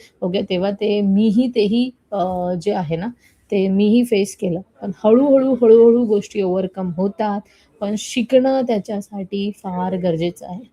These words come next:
आणि हो, जशी आपली ही व्हिडिओ पुढे पुढे जात जाईल, तसं मी तुम्हाला आणखी सांगते की डिस्क्रिप्शनमध्ये जे आहे ना, आपण डेल्टा एक्सचेंज इंडियाची अकाउंट ओपनिंगची लिंक जी आहे, ती तिथे मेन्शन आउट केलेली आहे. जर तुम्हाला शिकायचं आहे,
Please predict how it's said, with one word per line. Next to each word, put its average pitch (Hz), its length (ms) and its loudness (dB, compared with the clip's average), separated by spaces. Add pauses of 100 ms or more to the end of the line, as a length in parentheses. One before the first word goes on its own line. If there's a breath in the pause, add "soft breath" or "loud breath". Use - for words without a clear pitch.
(280 soft breath)
आणि 202 180 0
हो, 175 240 0 (140)
जशी 196 340 -4
आपली 190 460 -4
ही 180 180 -2
व्हिडिओ 185 260 -2
पुढे 175 200 -6
पुढे 180 240 -4
जात 175 220 -2 (100)
जाईल, 190 140 -2 (380 soft breath)
तसं 196 140 -6
मी 196 100 -2
तुम्हाला 190 240 -4
आणखी 180 380 -6
सांगते 196 320 -4
की 196 120 -6
डिस्क्रिप्शनमध्ये 220 920 -2
जे 202 100 -4
आहे 165 160 -4
ना, 170 120 -8
आपण 202 380 -2
डेल्टा 208 360 2
एक्सचेंज 220 460 -2
इंडियाची 190 560 0 (320 soft breath)
अकाउंट 247 400 -2
ओपनिंगची 226 580 0
लिंक 226 260 0
जी 208 160 -2
आहे, 170 220 -6
ती 190 120 -12
तिथे 202 180 -8
मेन्शन 190 460 -4
आउट 190 180 -2 (120)
केलेली 190 240 -4
आहे. 185 220 -8
जर 233 240 2
तुम्हाला 262 300 -6
शिकायचं 220 640 -6
आहे, 180 260 -2